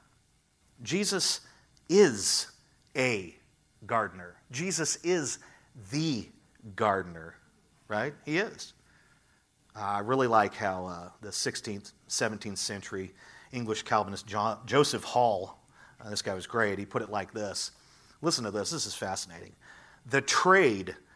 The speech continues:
of the first Adam was to dress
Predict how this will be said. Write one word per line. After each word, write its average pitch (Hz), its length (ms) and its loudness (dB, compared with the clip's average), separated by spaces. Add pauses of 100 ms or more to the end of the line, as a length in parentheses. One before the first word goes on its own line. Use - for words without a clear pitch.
(240)
of 113 220 4
the 120 100 2
first - 580 0 (160)
Adam 107 460 2 (560)
was 123 240 4
to 117 180 -6
dress 107 680 0